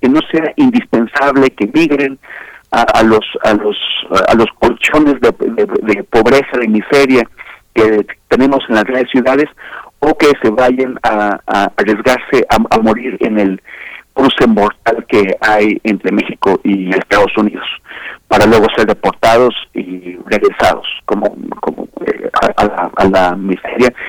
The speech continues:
como les ocurre a muchos. O sea, a México le debe mucho a su juventud, pero no, no solamente le debe por, por cuestiones de, de la obligación fundamental que tiene una nación que de-, responde a las, a las necesidades de su población,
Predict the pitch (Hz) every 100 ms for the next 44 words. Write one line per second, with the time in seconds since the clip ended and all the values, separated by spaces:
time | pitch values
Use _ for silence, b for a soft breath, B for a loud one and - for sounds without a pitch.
0 | B B - 117 110 107 - 98 226 98
1 | 95 - - - - B B B - 127
2 | 117 123 131 139 143 143 143 - - -
3 | 131 117 120 143 - 139 175 - - -
4 | 151 147 151 226 - _ _ B B -
5 | 123 160 190 175 185 175 185 180 - 185
6 | 143 120 127 139 135 110 - _ - 101
7 | 104 - 131 127 120 - 104 92 113 104
8 | 101 110 113 110 - 139 135 - 135 120
9 | 104 101 127 - 123 127 123 127 - B
10 | B _ 147 147 139 135 - 127 120 117
11 | _ b b b 208 - - 123 113 107
12 | _ - 131 120 107 - 104 107 104 -
13 | 107 110 113 107 110 101 95 - - 110
14 | 101 - 143